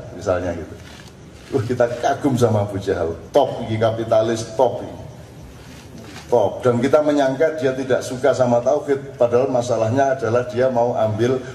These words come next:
copyrightnya air Zam-Zam. Kan gitu. Jadi masalah kapitalisme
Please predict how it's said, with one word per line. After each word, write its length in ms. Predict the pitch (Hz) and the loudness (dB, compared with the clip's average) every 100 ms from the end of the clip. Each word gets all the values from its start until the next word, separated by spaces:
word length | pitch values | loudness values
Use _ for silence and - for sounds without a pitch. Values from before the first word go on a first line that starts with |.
| - | 0
copyrightnya 720 | 113 107 113 110 104 117 110 | 0 2 2 4 2 2 2
air 140 | 104 98 | 2 0
Zam-Zam. 480 | 90 87 - 87 - - - - - - - | -2 -2 -4 -8 -8 -14 -18 -20 -20 -20 -16
Kan 160 | - - 87 | -10 -10 -8
gitu. 240 | 85 - - - - - - | -10 -10 -14 -16 -16 -16 -8
Jadi 240 | - 107 | -2 2
masalah 400 | 143 120 120 113 | 4 4 2 0
kapitalisme 640 | 113 110 113 113 147 - | 0 -2 0 0 0 -2